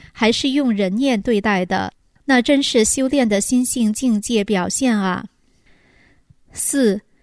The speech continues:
向内找，共同提高。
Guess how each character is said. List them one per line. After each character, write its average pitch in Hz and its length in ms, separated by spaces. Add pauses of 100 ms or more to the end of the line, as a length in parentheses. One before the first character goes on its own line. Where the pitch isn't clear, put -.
向 269 320
内 262 240
找， 196 360 (180)
共 302 200
同 214 280
提 190 260
高。 247 300